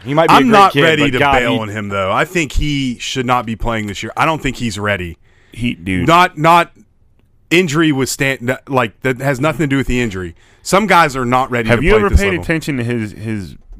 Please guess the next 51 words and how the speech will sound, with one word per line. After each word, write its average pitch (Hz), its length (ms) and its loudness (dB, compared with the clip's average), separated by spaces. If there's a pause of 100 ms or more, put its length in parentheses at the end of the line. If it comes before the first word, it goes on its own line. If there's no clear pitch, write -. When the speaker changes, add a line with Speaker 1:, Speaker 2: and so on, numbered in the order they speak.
(200)
Speaker 3:
body 104 380 -4
language 101 460 -6
and 85 100 -10
his 92 160 -10
kinda 92 280 -8
attitude? 92 260 -6
Speaker 2:
He's 110 160 -6
lackadaisical. 127 920 -2 (140)
Speaker 3:
He 120 140 -4
doesn't 113 420 -2
give 95 180 -6
a 90 60 -8
shit. - 300 -12 (600)
Speaker 2:
I 147 60 -2
wouldn't 175 180 2
say 156 220 0
that, 120 340 0
but 113 120 -4
he, 135 160 -4
Speaker 3:
He 117 80 -6
Speaker 2:
he 120 80 0
Speaker 3:
doesn't 120 300 2
Speaker 2:
does 135 140 0
not 143 200 4
Speaker 3:
care. - 60 -4
Speaker 2:
look 123 180 -4
engaged 98 420 -4
Speaker 3:
No, - 60 -8
Speaker 2:
to 98 80 -10
me. 90 100 -6
Speaker 3:
he 107 60 -4
doesn't 95 480 -2
care. 78 340 -14 (540)
That's 123 280 0
just, - 360 -8
you 123 100 -4
know 123 120 0
what? 131 320 0 (680)
He's 120 260 -4
the 120 60 -6
guy. 113 440 0
He's 117 280 -6
along 113 300 0
for 117 140 -8
the 104 60 -8
free 107 240 -6
swag 98 680 -2
and, 95 200 -12
and 92 200 -10
the 92 60 -8
name. 92 360 -8